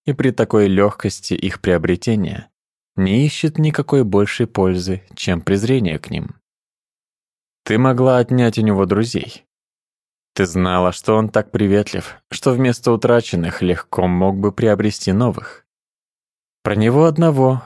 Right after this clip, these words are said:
из всех тех, кого я считаю значительным при императорском дворе, я, кажется, знаю, что хотя он всем полезен в качестве друга,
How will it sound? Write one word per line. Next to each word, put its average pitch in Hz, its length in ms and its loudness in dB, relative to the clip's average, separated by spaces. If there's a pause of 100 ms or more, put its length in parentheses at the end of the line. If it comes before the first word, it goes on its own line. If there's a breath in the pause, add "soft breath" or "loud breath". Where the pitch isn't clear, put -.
из 113 200 -2
всех - 360 -2
тех, - 440 -2
кого 90 320 0
я 90 100 0
считаю 92 500 2
значительным 90 800 0
при 90 220 0
императорском 90 760 0
дворе, 87 440 0 (640)
я, 98 220 0
кажется, 151 480 -2
знаю, 107 460 0
что - 220 -6
хотя 104 480 0
он 107 200 0
всем 98 260 -2
полезен 90 480 0
в - 100 -16
качестве - 480 -4
друга, 110 440 -4